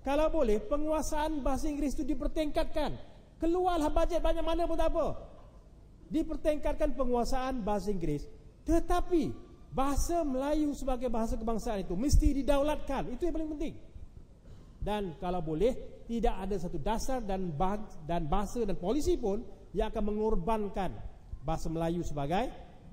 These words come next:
bahasa kebangsaan. Sepatutnya strategi yang dilakukan oleh Malaysia sekarang ini adalah untuk menjadikan bahasa Melayu itu sebagai bahasa internasional.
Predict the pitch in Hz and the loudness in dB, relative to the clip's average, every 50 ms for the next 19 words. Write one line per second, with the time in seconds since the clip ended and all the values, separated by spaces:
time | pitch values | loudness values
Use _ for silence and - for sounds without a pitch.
0 | - - 139 131 - - 196 226 285 320 - - - - - - - - - - | -8 -6 -6 -6 -2 -2 -2 -2 -2 -4 -8 -14 -16 -18 -20 -20 -20 -20 -12 -10
1 | 143 135 131 127 127 - 143 131 151 156 - - - - - - - - - - | -6 -6 -6 -6 -6 -8 -10 -10 -10 -12 -14 -16 -20 -20 -20 -20 -20 -20 -20 -20
2 | - - - - - - - - - 330 - - 330 330 330 - 330 330 330 359 | -20 -20 -20 -14 -14 -12 -4 0 2 2 4 4 2 2 2 0 0 0 0 0
3 | 359 359 359 359 - - - - - - - - - - 294 294 - - 320 302 | 0 0 0 -2 -6 -10 -14 -18 -18 -16 -14 -10 -2 2 2 2 4 2 2 2
4 | 311 330 311 330 311 311 294 294 277 269 - - 330 285 285 277 269 262 269 311 | 2 2 2 2 2 2 2 0 0 -2 0 0 2 2 4 2 2 0 0 0
5 | 320 - - 339 285 240 - - 226 208 196 185 180 165 147 135 147 - - - | 0 0 2 2 2 2 2 0 0 2 0 0 -2 -2 -4 -6 -8 -10 -14 -18
6 | - - - - 240 277 285 320 311 320 302 285 262 262 247 - 262 285 277 254 | -18 -18 -16 -8 -4 -2 -2 0 2 2 2 0 0 -2 -4 -4 -2 -2 0 2
7 | 285 285 - 339 320 - 254 214 196 196 214 - - - - - - 156 254 254 | 4 4 4 2 2 0 0 0 0 0 -4 -6 -10 -16 -18 -12 -2 0 0 0
8 | 277 262 - 349 339 302 302 294 311 302 285 262 302 285 - 240 277 285 277 233 | 0 -2 -2 -2 -2 -2 -2 0 0 -2 -2 -2 -4 -6 -2 0 0 2 2 2
9 | 277 269 240 - 311 294 302 302 277 330 311 320 330 320 - 349 330 294 190 110 | 2 0 0 -2 -2 -2 -2 -4 0 0 2 2 2 2 2 2 2 0 -2 -4